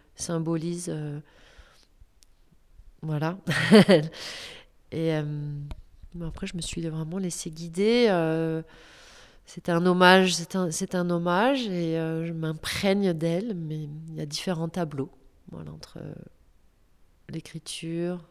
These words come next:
la guerre, la lutte, se relever, se relever. Un travail un peu symbolique aussi avec les papiers, euh, les papiers qui sont comme des grues blanches. Il y a une symbolique avec le,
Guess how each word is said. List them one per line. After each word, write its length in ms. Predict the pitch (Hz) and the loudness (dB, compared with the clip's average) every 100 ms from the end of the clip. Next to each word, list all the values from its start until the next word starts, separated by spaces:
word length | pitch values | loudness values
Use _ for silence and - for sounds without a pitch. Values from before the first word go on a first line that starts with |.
| - | -14
la 140 | 156 | -12
guerre, 580 | 147 160 160 165 165 - _ _ _ _ _ _ - | -6 -4 -4 -4 -8 -18 _ _ _ _ _ _ -10
la 160 | 165 160 | -4 -2
lutte, 540 | 160 170 - - - - - - _ _ _ _ _ | -2 -4 -8 -16 -16 -20 -20 -20 _ _ _ _ _
se 140 | - | -4
relever, 540 | 185 170 160 151 156 - - | -2 2 2 0 -2 -8 -10
se 180 | - - | -10 -6
relever. 540 | 165 160 156 151 147 - _ - - - - _ _ - - | -4 -4 -6 -6 -8 -12 _ -20 -20 -20 -20 _ _ -20 -20
Un 60 | 156 | -18
travail 420 | 151 - 156 165 | -14 -8 -6 -4
un 60 | 165 | -4
peu 140 | 202 | -6
symbolique 560 | 254 262 202 202 247 - | -4 0 0 0 -2 -4
aussi 200 | 208 240 | -6 -4
avec 240 | 208 - | -6 -6
les 60 | 180 | -10
papiers, 840 | - 190 - - 226 233 240 247 | -8 -8 -8 -4 0 2 2 2
euh, 420 | 220 190 175 175 175 - - _ - | 0 -2 -4 -8 -10 -14 -20 _ -16
les 120 | 170 | -12
papiers 420 | 185 196 - - 208 | -10 -10 -10 -8 -8
qui 180 | - | -10
sont 200 | - - | -10 -8
comme 200 | 196 190 | -8 -6
des 100 | 180 | -6
grues 360 | 175 165 185 220 | -6 -8 -8 -8
blanches. 640 | 214 180 175 208 - - - | -8 -8 -6 -6 -8 -10 -12
Il 60 | 185 | -12
y 40 | |
a 240 | 170 165 - - - - _ | -10 -10 -12 -18 -20 -20 _
une 80 | 180 | -8
symbolique 540 | - 208 202 208 233 | -4 -2 0 0 0
avec 380 | 220 185 180 - | 0 0 0 -4
le, 320 | 180 170 165 | -4 -2 -2